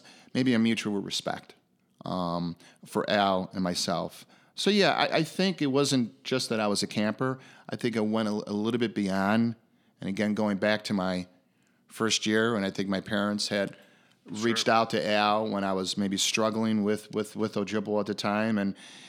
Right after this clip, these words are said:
Speaker 1: and that's maybe when he kinda took me under his wing a little bit, and then we just developed a, a,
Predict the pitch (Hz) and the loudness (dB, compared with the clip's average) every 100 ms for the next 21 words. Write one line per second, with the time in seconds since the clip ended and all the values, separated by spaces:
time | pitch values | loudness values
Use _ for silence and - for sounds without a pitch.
0 | - - 101 104 104 107 110 104 101 107 | -18 -6 -2 0 0 0 0 0 -2 -2
1 | 104 - 110 101 - 101 110 107 104 92 | -4 -4 -2 -2 -4 -4 -2 0 0 0
2 | 110 113 110 113 117 117 143 - 107 101 | 0 0 0 0 -2 -2 -4 -4 -4 -2
3 | 113 113 117 113 - - - - 113 113 | 0 2 0 -2 -8 -18 -18 -4 -2 -2
4 | 107 107 113 113 113 104 - | -4 -2 0 0 0 -4 -6